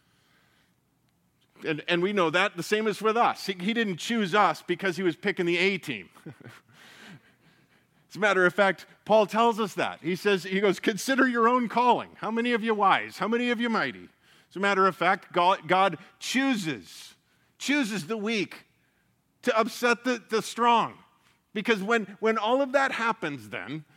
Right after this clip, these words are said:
nobody can boast. We can only give glory to God. A chosen race. Again, not chosen because of our own merit. This race thing is a grace thing. That's all it is. It's all grace.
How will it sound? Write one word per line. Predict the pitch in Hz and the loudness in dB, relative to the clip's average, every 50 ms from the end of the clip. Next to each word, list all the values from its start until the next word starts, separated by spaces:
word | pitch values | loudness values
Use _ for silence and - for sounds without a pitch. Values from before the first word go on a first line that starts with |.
| _ _ _ _ _ - | _ _ _ _ _ 0
nobody | 214 233 240 254 254 - | 2 2 4 2 0 -2
can | - 233 233 | -2 -4 -4
boast. | 202 233 262 269 202 - - - - | -2 2 2 2 2 0 -4 -12 -12
We | - 190 | -10 -6
can | 180 220 202 | -4 -2 -2
only | 190 196 214 214 208 208 214 | 0 0 0 0 0 0 -2
give | 175 190 214 220 180 | 0 -2 -2 -2 -2
glory | 156 170 190 190 196 196 | -2 -2 0 0 2 0
to | 190 185 | 0 0
God. | 170 190 190 190 151 104 95 - _ _ _ _ _ _ _ _ _ _ _ _ _ _ _ _ - | -2 -2 -2 -2 -2 -4 -8 -14 _ _ _ _ _ _ _ _ _ _ _ _ _ _ _ _ -6
A | - 170 | -6 -4
chosen | - - - 226 233 247 214 170 214 208 202 | -4 -2 0 0 0 0 0 -2 -2 0 2
race. | 214 214 196 139 - - - - - - _ _ _ _ _ _ _ _ _ _ - | 2 2 0 -2 -4 -8 -18 -20 -20 -20 _ _ _ _ _ _ _ _ _ _ -8
Again, | 151 160 208 202 151 113 - - _ - | -2 0 0 0 -2 -4 -8 -14 _ -4
not | 175 196 214 185 | -2 -2 -2 -2
chosen | - - 226 220 196 220 214 | 0 0 0 0 0 0 0
because | 220 214 - 208 208 196 | 0 0 0 0 -2 0
of | 196 | 2
our | 214 208 196 196 190 202 - | 2 4 4 2 0 0 2
own | 185 196 214 | 2 2 2
merit. | 208 220 240 - - - - - _ _ _ _ _ _ _ _ _ - | 2 2 4 4 2 0 -2 -8 _ _ _ _ _ _ _ _ _ 0
This | 180 214 - - | 2 2 2 0
race | 165 170 185 220 240 - - | 0 2 2 2 0 -2 -2
thing | - 220 226 233 247 240 202 - _ _ _ | -2 0 0 0 0 -4 -6 -10 _ _ _
is | _ - 202 165 | _ -4 -2 -2
a | 226 | -2
grace | 185 151 196 220 226 220 - - | 0 2 4 4 4 2 0 -2
thing. | - 208 180 135 104 82 _ _ _ _ _ _ _ _ _ _ _ - | 0 0 0 0 -2 -8 _ _ _ _ _ _ _ _ _ _ _ -6
That's | 180 190 - | -4 -2 0
all | 226 208 220 220 | 2 4 4 4
it | 226 214 | 4 4
is. | 226 233 196 143 131 - - - _ _ _ _ _ _ _ _ _ | 2 0 0 -2 -6 -12 -20 -20 _ _ _ _ _ _ _ _ _
It's | - 175 170 - | -2 -2 -2 -2
all | 196 - 185 202 214 214 202 | -2 -2 0 0 0 -2 -2
grace. | 180 202 208 202 180 139 107 - - - - | -2 -2 -2 -2 -2 -4 -8 -12 -20 -20 -20